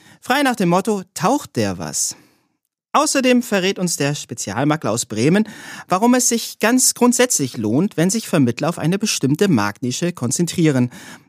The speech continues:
Auch wenn dies meist, Achtung, Wortspiel, einen langen Atem erfordert. Hallo Timo, einen herzlichen Gruß nach Bremen. Willkommen bei uns im Podcast.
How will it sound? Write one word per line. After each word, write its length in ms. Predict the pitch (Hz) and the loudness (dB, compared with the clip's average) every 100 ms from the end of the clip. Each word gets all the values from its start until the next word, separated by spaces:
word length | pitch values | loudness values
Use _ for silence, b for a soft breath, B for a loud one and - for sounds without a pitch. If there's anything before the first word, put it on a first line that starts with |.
| _ - | _ -2
Auch 220 | 277 - | -2 2
wenn 120 | 269 | 2
dies 220 | 240 220 | 2 2
meist, 480 | 180 226 339 - - | 2 0 -2 -6 -4
Achtung, 460 | - - - 185 156 | -4 -2 0 0 2
Wortspiel, 580 | 170 - - 131 185 - | 0 0 -2 -2 -2 -4
einen 280 | 139 147 202 | -2 0 2
langen 440 | 139 113 123 220 - | 0 0 0 -2 -2
Atem 440 | 120 104 110 - | -4 -2 -8 -8
erfordert. 460 | - - 117 - - _ _ _ _ _ _ _ _ _ _ | -8 -6 -8 -10 -20 _ _ _ _ _ _ _ _ _ _
Hallo 180 | - 269 | 0 0
Timo, 380 | 285 247 240 240 | 4 6 6 4
einen 220 | 180 180 | 2 2
herzlichen 640 | 165 185 262 262 254 240 226 | 2 2 2 -2 0 2 2
Gruß 400 | 196 220 240 - | 2 2 2 2
nach 260 | 196 185 - | 2 2 0
Bremen. 540 | 151 156 233 247 196 170 | 0 4 4 6 4 2
Willkommen 460 | 160 - 185 233 | 0 2 2 4
bei 160 | 214 117 | 4 2
uns 260 | 175 214 | 0 0
im 120 | - 165 | -2 -2
Podcast. 680 | 254 - 160 110 107 - | -4 -2 0 0 -4 -14